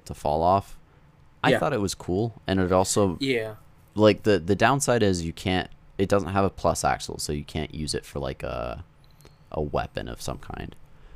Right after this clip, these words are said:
Speaker 1: But as far as how it attaches to the face and how the face looks as a result, I think the face looks cool underneath
Speaker 2: Yeah.
Speaker 1: the mask.
Speaker 2: The, uh,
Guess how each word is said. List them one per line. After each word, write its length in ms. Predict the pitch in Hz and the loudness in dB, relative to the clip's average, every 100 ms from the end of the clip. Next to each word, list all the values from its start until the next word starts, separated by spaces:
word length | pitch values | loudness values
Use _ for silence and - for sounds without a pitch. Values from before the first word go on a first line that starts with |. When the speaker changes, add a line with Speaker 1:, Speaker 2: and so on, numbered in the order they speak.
| - - - - - - | -14 -14 -14 -18 -16 -8
Speaker 1:
But 500 | 101 139 139 101 - | 2 6 8 6 0
as 220 | 107 107 - | -2 0 0
far 160 | 120 | 0
as 120 | 107 | 0
how 160 | - 101 | 2 2
it 60 | 87 | 2
attaches 500 | 76 82 87 82 78 | -2 -4 -4 -4 -6
to 100 | - | -6
the 80 | 69 | -8
face 320 | - 90 - | -4 -2 -2
and 140 | 80 | -6
how 160 | 78 85 | -6 -4
the 80 | 73 | -6
face 400 | - 76 71 - 76 | -6 -6 -6 -8 -8
looks 520 | 73 78 - - - - - _ _ _ _ _ - | -6 -6 -6 -8 -8 -14 -20 _ _ _ _ _ -4
as 160 | 87 78 | -2 -2
a 40 | |
result, 420 | 73 64 82 117 - | -4 -2 -2 -2 -6
I 100 | - | -10
think 240 | 165 160 156 - - | -8 -8 -10 -16 -12
the 80 | 139 | -8
face 260 | 143 131 | -6 -6
looks 200 | 143 127 | -8 -8
cool 220 | - - - - _ - _ - | -8 -10 -10 -20 _ -20 _ -8
underneath 280 | 92 82 73 | -6 -4 0
Speaker 2:
Yeah. 100 | 151 | -2
Speaker 1:
the 60 | - | -2
mask. 280 | 50 - - _ - - - - - - - - _ | -12 -16 -20 _ -20 -20 -20 -20 -20 -20 -20 -20 _
Speaker 2:
The, 300 | 135 156 165 | -4 0 4
uh, 520 | 165 156 160 156 156 | 6 6 6 4 2